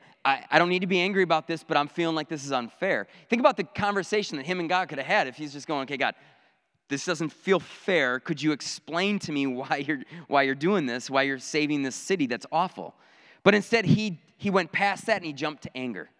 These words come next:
See how it would have changed if he would have dealt with the primary emotion.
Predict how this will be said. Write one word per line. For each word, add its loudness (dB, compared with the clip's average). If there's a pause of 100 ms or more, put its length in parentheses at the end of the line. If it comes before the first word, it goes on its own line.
(580)
See -2
how 4
it -2
would -2
have -4
changed -4
if -8
he -4
would 0
have -4
dealt 2
with -16
the -12
primary -6
emotion. -8